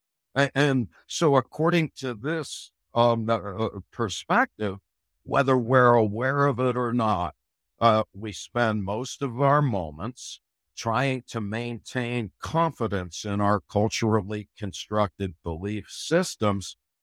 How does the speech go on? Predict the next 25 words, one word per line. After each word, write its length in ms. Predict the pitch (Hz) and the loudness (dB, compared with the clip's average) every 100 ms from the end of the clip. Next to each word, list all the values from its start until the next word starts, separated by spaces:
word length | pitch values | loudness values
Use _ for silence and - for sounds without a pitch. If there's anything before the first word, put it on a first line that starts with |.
| _ _ - | _ _ 0
as 240 | 120 98 | 0 0
well 400 | 104 170 226 185 | 2 6 6 8
as 520 | 120 120 120 120 - _ _ _ _ _ _ | 6 6 4 2 -4 _ _ _ _ _ _
faith 360 | 151 156 143 - | 6 6 6 4
in 240 | 143 127 | 4 6
our 300 | 120 117 113 | 6 6 4
value, 800 | 80 104 117 185 127 98 95 120 - _ _ _ | 2 0 2 2 0 0 -2 -4 -8 _ _ _
uh, 120 | 123 123 | 0 0
which 400 | 120 127 - - | 0 -2 -2 -8
for 140 | - 120 | -4 -4
Becker 680 | 85 117 135 - 139 127 123 | 0 2 2 2 2 4 2
and 140 | 110 | 0
for 180 | - 113 | -2 -2
what 240 | 104 113 117 | 2 2 2
we 120 | 117 | 0
call 280 | - 110 107 | 2 0 0
terror 380 | - 120 110 | -2 -2 0
management 580 | 101 104 131 135 110 101 | 0 -2 -6 -8 -10 -12
theory 440 | - 101 101 104 107 | -10 -8 -6 -6 -6
is, 240 | 104 - | -8 -6
is 240 | 113 104 113 | -4 -2 -4
essentially 680 | 107 - 139 135 123 120 117 | -8 0 0 0 -4 -2 -4
self-esteem. 1200 | - - 127 110 - 82 - - 185 202 101 135 _ _ _ _ _ _ - | -4 0 2 2 -2 -12 -12 -8 -6 -4 -6 -8 _ _ _ _ _ _ 2
A-, 160 | 165 - | 4 4
and 280 | 165 151 | 4 2